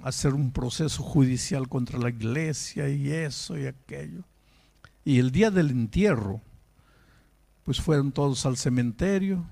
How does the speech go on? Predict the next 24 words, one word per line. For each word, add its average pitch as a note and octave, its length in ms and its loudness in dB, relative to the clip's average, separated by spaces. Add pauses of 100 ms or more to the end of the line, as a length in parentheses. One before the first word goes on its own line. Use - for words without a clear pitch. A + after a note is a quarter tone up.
los - 220 -6
cajones C#3+ 540 0
comenzaron C3+ 540 -2
a B2 60 2
bajar B2 300 -2
a B2 40 -4
la A#2 140 -2
tumba. G#3+ 580 -4 (1200)
El, B2 360 0
el A#2+ 180 0
hombre B2+ 300 4
estaba A#2 340 0
ahí, C3+ 260 4
su - 140 -2
esposa, D3 640 -2
sus, - 680 -8
los C#3 280 -4
hermanos C#3 400 0
de B2+ 80 0
la C3 120 0
niña, D#3+ 240 -2
todos E3+ 360 -4
estaban E3 400 -4
ahí. G3 260 -2